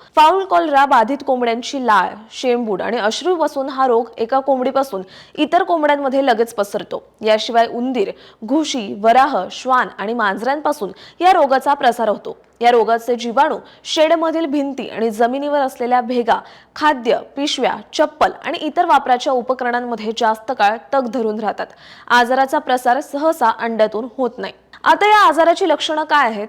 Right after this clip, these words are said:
ते जाणून घेऊयात. फाऊल कॉलरा या रोगाच्या जीवाणूचा संसर्ग झाल्यानंतर पाच ते आठ दिवसात काही कोंबड्यांमध्ये लक्षणं दिसतात. तीव्र प्रकारात बाधित कोंबडी कोणतीही लक्षणं न दाखवता सहा ते बारा तासात दगावते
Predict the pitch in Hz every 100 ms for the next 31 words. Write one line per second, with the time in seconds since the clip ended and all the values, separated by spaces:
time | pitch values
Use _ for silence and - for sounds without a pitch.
0 | - 269 226 196 196 190 190 233 - _
1 | _ _ _ - 311 370 381 320 302 262
2 | 294 302 277 233 240 247 262 254 233 233
3 | 233 247 240 214 262 277 330 330 277 277
4 | 254 220 220 285 269 269 254 - 226 220
5 | 240 - 226 - - _ - 285 320 370
6 | 339 302 285 262 262 262 247 254 226 208
7 | 208 - - _ _ 302 339 370 349 302
8 | 269 294 254 233 247 285 302 269 190 -
9 | - - 302 302 302 359 403 339 - 330
10 | 320 311 277 330 311 - 240 208 254 -
11 | 254 247 247 285 240 214 247 262 240 233
12 | 208 190 196 190